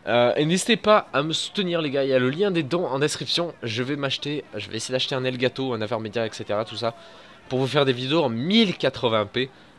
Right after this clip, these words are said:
H D. Non, ouais, n'hésitez pas à soutenir. Ça fait toujours plaisir, ça fait toujours extrêmement plaisir. Et voilà, ça me, ça me rend heureux, on va dire. <laughs> On va dire que ça me rend heureux. Allez,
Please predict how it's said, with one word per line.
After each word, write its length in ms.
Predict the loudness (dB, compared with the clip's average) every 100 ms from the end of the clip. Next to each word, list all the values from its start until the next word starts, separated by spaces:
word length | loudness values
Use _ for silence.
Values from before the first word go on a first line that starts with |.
| -2
H 220 | 4 4 2
D. 160 | -4 -4 -20 -20 -8
Non, 160 | 0 2
ouais, 100 | 2
n'hésitez 320 | 0 -2 -4
pas 380 | 2 6 6 4 -2
à 300 | -2 0 -2
soutenir. 680 | -4 -4 -4 -4 -4 -4 -8
Ça 160 | -12 -10
fait 200 | -8 -8
toujours 260 | -6 -8
plaisir, 320 | -4 -4 -4
ça 60 | -8
fait 80 | -8
toujours 180 | -4 -4
extrêmement 260 | -4 -6
plaisir. 400 | -4 -4 -2 -4 -6 -20 -20 -20 -20 -20 -20 -20 -20 -14
Et 40 | -8
voilà, 160 | -8 -8
ça 160 | -8
me, 120 | -6 -4
ça 180 | 0 0
me 80 | 4
rend 220 | 2 2 0
heureux, 320 | 0 2 0
on 80 | -2
va 100 | -4
dire. 200 | -4 -6 -8 -4 -4
<laughs> 320 | -6 -18 -4
On 80 | 0
va 60 | 0
dire 100 | 2
que 40 |
ça 120 | 0
me 80 | 0
rend 160 | 0 0
heureux. 220 | -2 -6 -14 -20 -20 -20 -20 -20 -20 -20 -20 -20 -20 -20 -20 -20 -20 -18 -18 -18 -18 -2
Allez, 220 | 0